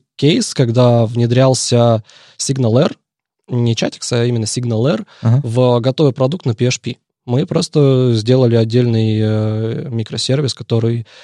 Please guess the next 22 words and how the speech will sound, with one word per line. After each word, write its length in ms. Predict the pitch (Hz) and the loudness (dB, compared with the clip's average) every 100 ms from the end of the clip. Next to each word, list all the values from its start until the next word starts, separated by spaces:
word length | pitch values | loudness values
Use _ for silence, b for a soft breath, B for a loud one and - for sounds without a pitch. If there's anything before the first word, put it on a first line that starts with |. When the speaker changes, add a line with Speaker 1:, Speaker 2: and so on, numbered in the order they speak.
| B | B
Speaker 1:
стоял 420 | - - 120 120 110 | -14 -2 2 4 2
отдельным 380 | 110 123 120 | 2 2 2
монолитом, 560 | 110 113 110 131 160 120 | 2 0 2 2 0 0
обращался 560 | 107 113 - 127 117 113 | 0 0 2 0 0 -6
к 340 | - 123 117 | -4 0 0
апишке 960 | - 117 135 - - 113 110 110 113 110 B B B | -2 -2 -2 -2 -2 0 2 0 -2 -4 B B B
P 100 | - | -2
H 140 | 117 - | 0 0
P 440 | 127 117 113 110 | 0 2 4 2
бэкэнда 640 | 110 110 - 131 131 110 104 b b b _ | 0 -2 0 2 2 0 -2 b b b _
по 340 | 123 120 113 | 0 2 2
нужным 320 | 113 117 117 | 2 0 -2
событиям, 640 | 104 117 117 113 113 107 117 | -4 -2 -2 -2 -6 -8 -8
отрабатывал 640 | 113 117 117 110 110 113 | -4 0 0 -2 -4 -4
этот, 300 | 113 110 - | -4 -6 -8
э, 240 | 123 113 110 - - | -2 -2 -2 -8 -8
делал 200 | 127 117 | -6 -4
систему 320 | 135 147 117 | -2 0 2
реального 420 | 117 113 110 104 | 2 2 0 -2
времени 460 | 107 151 160 135 120 B B | 0 2 2 0 -2 B B
там, 240 | - 127 117 | 0 2 2
где 540 | 110 117 110 110 107 | 2 4 4 2 0